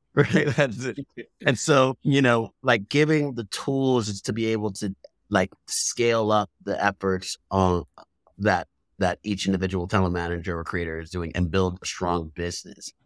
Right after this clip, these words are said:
And, like, what you're saying is that the ability for Black creators, Black talent managers to say no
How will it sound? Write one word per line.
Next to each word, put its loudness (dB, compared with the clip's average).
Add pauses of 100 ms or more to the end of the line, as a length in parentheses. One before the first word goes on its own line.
(920)
And, 2
like, 0
what -2
you're -2
saying 2
is 0
that 0
the -2
ability 2
for -2 (240)
Black 2
creators, -6
Black 0
talent -4 (220)
managers -2
to -6
say -2
no 2